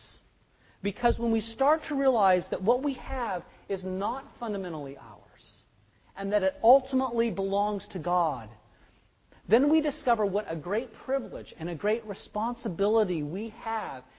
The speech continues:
as His people to handle what He has given to us with wisdom and with wise stewardship. Many of you know that when Rebecca and I and, uh, Rebecca and Sarah and I moved away from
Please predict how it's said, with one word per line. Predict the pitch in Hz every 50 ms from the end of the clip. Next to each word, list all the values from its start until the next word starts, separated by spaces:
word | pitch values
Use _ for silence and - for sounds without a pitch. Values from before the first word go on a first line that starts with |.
| _ _ -
as | 156 151 143 - - -
His | 254 294 285 - -
people | - 294 294 294 294 294 294 233 - - - _ _ _ _ _ _ _ _ _ _ _ _ _ -
to | 214
handle | - - - - 247 277 311 330 320 269 196 170 156 160 - - -
what | 196 233 233
He | - - 226 220
has | 208 170 156
given | 156 220 247 240 254 214 - -
to | - 170 156
us | 156 156 - - - - - _ -
with | 202 208 -
wisdom | 175 156 156 196 269 302 269 208 - - 117 95 - - - _ _ _ _ _ _ _ _ _ _
and | 185 202 208 208
with | 220 202 -
wise | 156 156 196 220 226 247 269 254 - - -
stewardship. | - 254 277 269 254 190 170 - - - 220 - - - - - _ - - - - - - _ _ _ _ _ _ _ _ _ _
Many | 185 196 247 285 294
of | 254
you | 240 233
know | 214 214 208 196
that | 185 185 165 - - - - - -
when | 202 165 180 208 190 180 185 165 - - - - 185 190 -
Rebecca | - 170 180 175 202 240 247 254
and | 233 214
I | 202 190 185
and, | 175 160 156 170 170
uh, | 160 147 160 160 180
Rebecca | 190 185 175 202 208 208 233
and | 202 185 -
Sarah | - 196 190 180
and | 165
I | 156 151
moved | 151 151 160 185 196 180
away | 180 160 165 160 160
from | 156 - 151